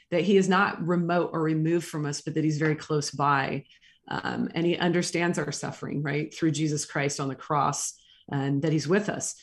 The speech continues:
So what does that mean for us individually? And you see how one student works that out in his own life, um, about what he can do.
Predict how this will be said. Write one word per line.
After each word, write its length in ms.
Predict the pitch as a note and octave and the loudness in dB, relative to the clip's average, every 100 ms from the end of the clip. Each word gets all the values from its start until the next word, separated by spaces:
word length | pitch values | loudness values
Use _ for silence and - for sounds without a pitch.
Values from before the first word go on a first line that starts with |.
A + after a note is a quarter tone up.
| - - | -20 -14
So 600 | - - F#3 E3+ E3 - - | -6 2 4 6 4 0 0
what 180 | F3+ | 4
does 140 | A3 G3 | 4 4
that 240 | F#3+ D#3 | 4 2
mean 260 | F3 F3 F3 | 2 2 2
for 200 | F3+ D3+ | 0 -4
us 160 | D#3+ | -2
individually? 560 | D#3+ D3+ D3 G#3+ F#3+ D#3+ | -2 0 2 2 2 0
And 100 | D#3+ | 0
you 60 | F#3 | -2
see 300 | - A#3 A#3+ | 0 2 2
how 220 | G#3+ E3+ | 2 0
one 280 | E3 F#3+ F#3+ | 2 2 0
student 480 | - - F#3 E3+ | -2 -2 -2 -2
works 260 | D3+ D3+ - | -4 -6 -6
that 200 | D#3 D3 | -2 0
out 160 | C#3+ C#3+ | 0 0
in 100 | D3 | 0
his 180 | C3+ C#3+ | -2 -4
own 200 | C#3 C3+ | -2 -2
life, 400 | C3+ - - - - | -2 -4 -6 -8 -2
um, 300 | C#3+ C#3+ - | 0 0 -2
about 400 | D#3 D#3+ D3+ E3 | 0 2 2 0
what 160 | F3+ | -2
he 240 | - F#3 D#3 | -2 -6 -6
can 560 | - - G#3 G#3+ G#3 | -6 0 4 6 6
do. 260 | - - | 4 -2